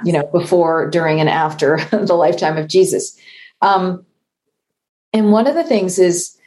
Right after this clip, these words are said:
one of the reasons why is because it turns out that Mary was divinely born of her mother. And that's the actual real meaning of Immaculate Conception. Because it turned, uh, when I looked,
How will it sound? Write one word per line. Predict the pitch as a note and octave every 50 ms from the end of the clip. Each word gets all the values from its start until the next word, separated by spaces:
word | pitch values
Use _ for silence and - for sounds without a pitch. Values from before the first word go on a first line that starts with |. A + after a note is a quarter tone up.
| _ _ _
one | - G#3+ C4
of | D#4 C4
the | A3 F3
reasons | F3+ G#3 A#3 C#4+ D#4 D4+ A3+ F3 D#3 D#3 D#3 D3+
why | D#3+ E3+ F#3 F#3+ G#3 A3 G3+ E3 E3 E3 - -
is | F3+ F3+ F3 -
because | - G3 G3+ G3+ G#3 G3 F#3+ F#3 - - _ _ _ _ _ _ _ _ _ _ _ _
it | - G#3
turns | G#3 A3+ C4 C4 B3+
out | B3+ A3 A3 -
that | F#3+ - F#3
Mary | F3+ F3+ F#3 F#3+ G3+ A3+ A#3+ B3 B3 A#3 G3+
was | F#3 E3+ E3 E3 E3 -
divinely | F3 F3 F3 E3+ E3 E3+ E3+ E3+ D#3+
born | D#3+ E3+ E3 E3 E3 E3
of | D#3+ D#3+
her | - - F#3+ F#3
mother. | F#3 F3 D#3+ D#3+ D#3+ - - - - _ _ _ _ _ _ _ _ -
And | F3+ F3+ F3 F3
that's | G3+ G#3 A#3 C#4 C#4 - -
the | - G#3+ G#3 - -
actual | F#3+ G#3+ A#3 - - - G3+ F#3 E3+
real | E3+ F3+ F#3 G3 G#3
meaning | G3 F#3 F#3 F3+ F3 E3+
of | E3+ D#3+ D#3+ - -
Immaculate | E3+ E3 E3 E3+ F3 E3+ E3+ E3+ - D#3 D3+ - -
Conception. | - E3+ D#3 D#3 - - - G#4 - - - - - D3 - - - - - - -
Because | G#3+ G3+ A3+ A3+ G#3 G#3+
it | A3 G#3 -
turned, | - C#4+ C#4+ - -
uh, | A3+ G#3 - A#3 A#3
when | B3 C4+ C#4+
I | D4+
looked, | D4 D4+ E4+ G4 F#4+ F#4+ - -